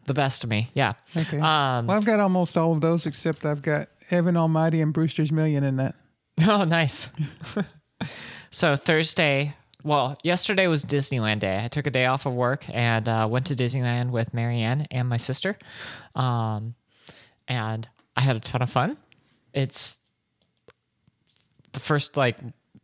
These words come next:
Speaker 1: real vacation day I've taken in a while. Um,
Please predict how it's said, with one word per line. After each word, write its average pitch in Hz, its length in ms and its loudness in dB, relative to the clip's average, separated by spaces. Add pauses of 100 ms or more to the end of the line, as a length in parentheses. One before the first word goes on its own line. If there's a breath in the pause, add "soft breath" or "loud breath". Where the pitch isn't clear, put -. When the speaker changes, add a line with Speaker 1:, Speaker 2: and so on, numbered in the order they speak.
(160)
Speaker 1:
real 143 280 2
vacation 135 480 0
day 147 180 2
I've 139 100 -2
taken 143 300 0
in 135 100 2
a 123 60 0
while. 160 400 0 (560)
Um, 113 600 -2